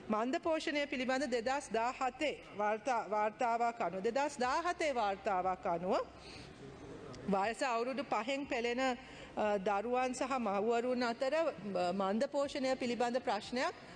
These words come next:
ලංකාවේ තු-, තුල වර්ධනය වෙමින් තිබ්බා. ඒ, ඒ අතරත් තේ කර්මාන්තය වැඩිපුර තියෙන දිස්ත්‍රික්කවල ගරු ඇමතිතුමා මේ ප්‍රශ්නය වැඩිපුර තියෙනවා. විශේෂයෙන්ම ස්ටන්ටිං කියන එක ඔබ වෛද්‍යවරයෙක් නිසා ඔබ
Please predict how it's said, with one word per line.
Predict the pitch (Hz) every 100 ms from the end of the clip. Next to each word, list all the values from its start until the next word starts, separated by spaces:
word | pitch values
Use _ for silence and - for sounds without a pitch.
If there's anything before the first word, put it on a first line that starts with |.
| -
ලංකාවේ | 226 220 240 262 254 262 254
තු-, | - 226 208 208
තුල | 269 285 302
වර්ධනය | 220 220 247 247 247
වෙමින් | 247 269 277
තිබ්බා. | 233 180 175 151 - - - -
ඒ, | 208 254 277 202
ඒ | 208 285
අතරත් | 339 - 220 190 285 - - - -
තේ | 285 294 302 - -
කර්මාන්තය | 294 269 269 262 254 254 285 302 208
වැඩිපුර | 208 240 247 302 285
තියෙන | 277 262 262 233
දිස්ත්‍රික්කවල | 240 233 254 247 247 240
ගරු | 214 220 226
ඇමතිතුමා | 202 208 214 220 269
මේ | 302 233
ප්‍රශ්නය | 233 220 - 247 294
වැඩිපුර | 240 208 240 254 294
තියෙනවා. | 240 202 170 151 - - - - -
විශේෂයෙන්ම | 220 269 262 262 277 262 269 294
ස්ටන්ටිං | - 240 233 247 330 254
කියන | 240 180
එක | 175 208
ඔබ | 208 185 185
වෛද්‍යවරයෙක් | 180 185 233 233 226 220
නිසා | 226 208 214
ඔබ | 196